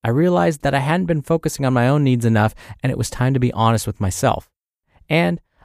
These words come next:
I continued to go out with my lovely network of friends to healthy restaurants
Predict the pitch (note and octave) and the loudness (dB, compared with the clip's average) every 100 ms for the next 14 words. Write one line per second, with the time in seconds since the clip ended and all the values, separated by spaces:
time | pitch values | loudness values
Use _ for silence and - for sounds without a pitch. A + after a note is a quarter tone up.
0 | - - G#2 - D#3 F3 E3 D3+ C#3 C3 | -10 -4 -2 0 -2 0 0 2 4 2
1 | G#2+ F#2+ F#2 G#2+ D3 E3+ D#3+ D3 D3 D3 | -2 -4 -2 0 2 0 0 0 -2 -4
2 | C#3+ - B2+ B2+ - F2+ - A#2+ E3+ C#3 | -6 0 2 0 -2 -4 -2 -2 0 0
3 | C3 - C3 B2+ | -2 -2 -2 -2